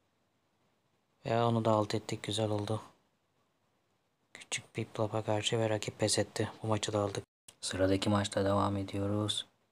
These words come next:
Bir Slowpoke karşısında dev bir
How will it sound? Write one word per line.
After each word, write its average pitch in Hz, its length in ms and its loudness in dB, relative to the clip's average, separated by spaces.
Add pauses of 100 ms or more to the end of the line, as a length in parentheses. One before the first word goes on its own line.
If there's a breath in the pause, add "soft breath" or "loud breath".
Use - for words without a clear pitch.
(100)
Bir - 40 -4
Slowpoke 104 720 0
karşısında 101 600 -2
dev 107 280 0
bir 101 460 -4